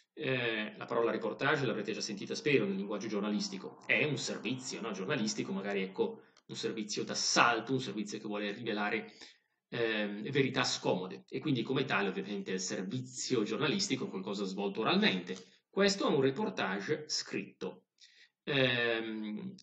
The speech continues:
e, eh, il narratore coincide con l'autore, Roberto Saviano. Ehm, quindi è una prosa saggistica, sì, un saggio anche di ecocritica, poi magari definiremo questa parola meglio in una prossima video lezione per non accumulare troppe cose,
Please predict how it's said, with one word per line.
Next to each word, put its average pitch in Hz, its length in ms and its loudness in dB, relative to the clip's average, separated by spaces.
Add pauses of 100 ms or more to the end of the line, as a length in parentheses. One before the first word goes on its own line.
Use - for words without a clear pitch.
e, 147 420 4
eh, 110 1300 -4
il 160 240 -2
narratore 117 1600 0 (800)
coincide 214 460 2
con 113 140 0
l'autore, - 640 -6
Roberto 107 580 -4
Saviano. 92 680 -6 (1500)
Ehm, 113 1200 -2
quindi 110 340 0
è 101 60 2
una 104 140 -2
prosa 107 260 -2
saggistica, 104 680 -4
sì, 107 140 -6
un 107 120 -4
saggio 104 300 -6
anche 98 220 -6
di 95 120 -4
ecocritica, 135 840 -4
poi - 260 -12
magari 98 280 -6
definiremo 98 440 -6
questa - 220 -12
parola 95 240 -4
meglio 95 260 -4
in 95 80 -6
una 95 120 -8
prossima 104 360 -8
video 95 140 -4
lezione 110 400 -4
per - 120 -8
non 196 100 -4
accumulare 107 480 -8
troppe - 280 -6
cose, 202 440 -6